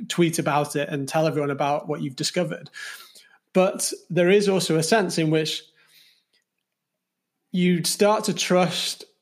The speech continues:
another scientist a bit more if they're also willing to <laughs> kind of say, "I don't know anything about this particular topic," or, "I don't know the answer to that question." And there have been a couple of studies recently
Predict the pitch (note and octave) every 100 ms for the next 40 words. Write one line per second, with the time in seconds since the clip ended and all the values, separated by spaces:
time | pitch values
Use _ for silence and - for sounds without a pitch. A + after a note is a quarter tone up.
0 | _ D3+ D#3+ D3+ D3+ D#3+ D#3+ D3+ - D#3+
1 | E3+ E3 D#3 D3+ F3+ F#3 A3 A#3+ - F3+
2 | E3 D#3+ E3+ D3+ E3+ D#3+ D3 - - -
3 | - - F3+ E3+ C#3+ - D#3+ D#3 C#3+ -
4 | - - _ _ _ _ D#3+ F3 F3 E3
5 | D3+ D3 - - _ F#3 E3 D#3+ D3+ D3+
6 | D3 D3+ - - D#3+ D#3+ C#3+ D3 D#3 C#3+
7 | D3+ C#3+ C#3 E3 D#3+ D3+ D3 C#3+ D3 -
8 | C#3 D3 - D#3 - - C#3 C3+ - -
9 | - - F3 F3+ G#3+ A3+ G3+ E3 F#3 F3+
10 | D3+ C#3 E3+ D#3+ D#3 C3+ D3 F3+ F3+ -
11 | D3+ C#3+ C#3+ C3+